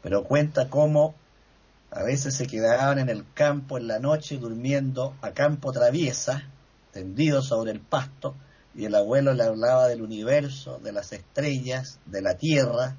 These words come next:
de los animales, y fue educando a Saramago,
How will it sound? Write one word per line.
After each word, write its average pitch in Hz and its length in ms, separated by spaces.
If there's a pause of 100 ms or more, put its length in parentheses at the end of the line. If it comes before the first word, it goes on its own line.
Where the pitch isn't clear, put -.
(440)
de 101 80
los 101 200
animales, 131 760 (760)
y 110 80
fue 135 340
educando 143 640
a 123 40
Saramago, 101 720